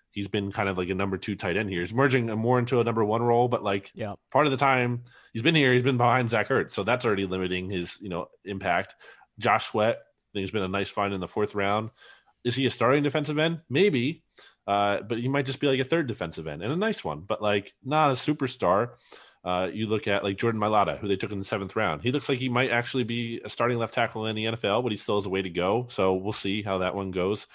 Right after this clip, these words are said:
Speaker 1: Miles Sanders was a good pick, but he's a running back.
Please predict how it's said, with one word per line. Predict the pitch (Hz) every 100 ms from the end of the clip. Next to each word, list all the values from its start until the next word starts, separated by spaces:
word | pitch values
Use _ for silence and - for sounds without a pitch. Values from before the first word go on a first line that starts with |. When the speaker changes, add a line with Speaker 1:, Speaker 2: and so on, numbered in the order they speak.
| - -
Speaker 1:
Miles | 117 107
Sanders | 127 135 113 123 - _ _ _
was | 98
a | 101
good | 104
pick, | 98 113 127 - _ _
but | 110 107 - - _ - _ -
he's | 117
a | 123
running | 139 113
back. | 76 -